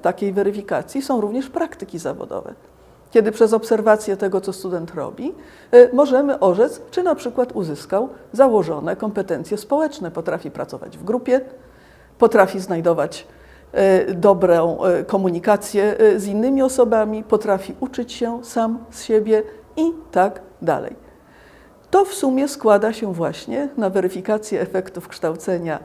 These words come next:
w szkołach wyższych, w skrócie zwanych walidacją akademicką. To, co jest dla szkół wyższych szczególnie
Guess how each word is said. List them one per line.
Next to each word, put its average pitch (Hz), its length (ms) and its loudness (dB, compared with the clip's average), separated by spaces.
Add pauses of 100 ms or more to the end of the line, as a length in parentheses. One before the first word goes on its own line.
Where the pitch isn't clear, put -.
(400)
w - 60 -14
szkołach 160 500 0
wyższych, - 540 -6 (280)
w - 60 -16
skrócie 349 520 -2
zwanych 185 600 -4
walidacją 180 680 -2 (140)
akademicką. 170 760 -10 (1000)
To, 330 200 8
co 285 180 2
jest 262 200 0
dla 233 160 2
szkół 254 540 -4
wyższych 233 760 -2
szczególnie 233 800 0